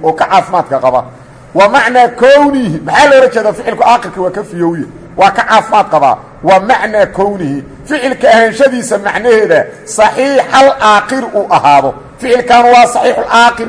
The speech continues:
macnaheeda, anna aakirahu aakirkiisa laysa xarfan, xaraf ma ahan wey. Haddii lagu yidhaahdo, ficilkan waa saxiixul aakir,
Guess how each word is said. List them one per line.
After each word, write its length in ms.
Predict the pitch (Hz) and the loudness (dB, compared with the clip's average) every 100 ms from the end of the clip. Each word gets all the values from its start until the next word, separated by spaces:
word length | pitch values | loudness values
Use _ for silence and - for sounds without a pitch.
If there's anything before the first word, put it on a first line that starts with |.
| 160 | -10
macnaheeda, 680 | 180 214 285 226 190 143 143 - - - | -8 -2 2 2 2 -2 -4 -10 -18 -2
anna 300 | 247 247 226 - | -2 0 -4 -2
aakirahu 560 | 196 185 - 247 220 - | -2 0 -2 0 0 2
aakirkiisa 960 | 226 254 254 240 240 277 285 - 180 - - - | 2 2 2 -4 -2 -2 -2 0 -2 -2 -6 -8
laysa 420 | 190 240 240 208 - | 0 0 0 -4 0
xarfan, 340 | 226 - 180 - | 0 2 -2 0
xaraf 260 | 208 196 - | 0 0 -2
ma 180 | 170 - - | -4 -4 -4
ahan 160 | 165 135 | -8 -10
wey. 120 | 98 - - - | -10 -16 -20 -18
Haddii 200 | 165 220 269 | -12 -6 -4
lagu 180 | 262 240 | -6 -4
yidhaahdo, 500 | 214 185 170 151 - - - | 0 2 2 -2 -8 -14 -14
ficilkan 460 | 254 254 254 233 226 220 | -2 0 2 2 2 4
waa 140 | 214 | 2
saxiixul 440 | 208 185 - - - | 2 -4 -4 -6 -2
aakir, 480 | 233 269 269 220 | 2 4 2 0